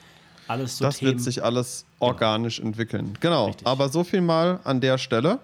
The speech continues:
Speaker 1: Genau, sagt uns einfach mal, ob ihr da Bock drauf habt. Und wenn ihr tatsächlich beim Samhain-Ritual gleich ein Part dabei, äh, ein Part spielen wollt quasi, könnt ihr uns gerne eine Mail schreiben, Christoph. Unter welcher E-Mail?
Speaker 2: An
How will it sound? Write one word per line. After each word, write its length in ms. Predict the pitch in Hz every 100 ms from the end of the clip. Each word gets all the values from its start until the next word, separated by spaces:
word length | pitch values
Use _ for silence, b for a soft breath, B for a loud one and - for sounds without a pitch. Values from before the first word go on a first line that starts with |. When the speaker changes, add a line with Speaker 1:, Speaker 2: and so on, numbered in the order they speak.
| -
Speaker 1:
Genau, 220 | 214 107
sagt 240 | 98 131 151
uns 100 | 139
einfach 160 | 127
mal, 100 | 147
ob 80 | 131
ihr 80 | 131
da 60 |
Bock 180 | 110 170
drauf 220 | - 196
habt. 320 | 202 214 - - _
Und 260 | 135 135 113
wenn 120 | 131
ihr 60 | 156
tatsächlich 500 | 147 143 139 147 127
beim 240 | 123 120
Samhain-Ritual 1000 | 120 131 120 131 127 - 127 120 120 120 117
gleich 480 | 127 117 113 - - -
ein 80 | 123
Part 380 | - 175 - - -
dabei, 220 | 123 214 - 127
äh, 40 | 123
ein 60 | 120
Part 260 | - 175
spielen 360 | - 147 165 127
wollt 220 | 123 120
quasi, 460 | - 127 120 143 170 B B B B
könnt 160 | 147 151
ihr 60 |
uns 140 | 156 -
gerne 220 | 147 139 131 127
eine 80 | 120
Mail 260 | 120 156 214
schreiben, 340 | - 113 110
Christoph. 320 | 117 113 156
Unter 140 | 117 123
welcher 200 | 127 127
E-Mail? 360 | 135 110 175 - B B B B -
Speaker 2:
An 340 | 120 127 127